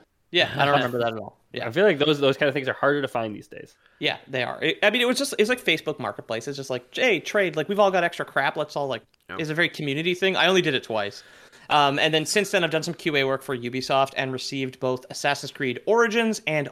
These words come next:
Speaker 1: Odyssey directly, uh, from them as payment for, like, the one-hour Zoom call that they make you do during the pandemic, basically. So that's the
Speaker 2: Assassin's
Speaker 1: ones that are in.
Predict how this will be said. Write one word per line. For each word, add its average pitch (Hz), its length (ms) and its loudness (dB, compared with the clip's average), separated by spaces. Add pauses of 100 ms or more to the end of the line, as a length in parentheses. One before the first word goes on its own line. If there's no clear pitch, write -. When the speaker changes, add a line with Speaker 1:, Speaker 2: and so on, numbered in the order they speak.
(140)
Speaker 1:
Odyssey 196 640 2
directly, 147 540 -4 (360)
uh, 135 180 6
from 156 260 -2
them 143 160 -2
as 139 180 -2
payment 151 440 -2
for, 147 100 -4
like, 127 200 0
the 131 100 0
one-hour 123 800 0
Zoom 120 340 -8
call 110 240 -6
that 110 100 -10
they 113 100 -8
make 107 200 -12
you 123 60 -8
do 113 160 -8
during 110 180 -10
the 107 60 -12
pandemic, - 560 -14
basically. - 360 -20 (340)
So 156 140 2
that's 143 200 2
the - 80 4
Speaker 2:
Assassin's 139 100 4
Speaker 1:
ones 139 200 0
that 135 120 0
are 131 80 -2
in. 120 140 -8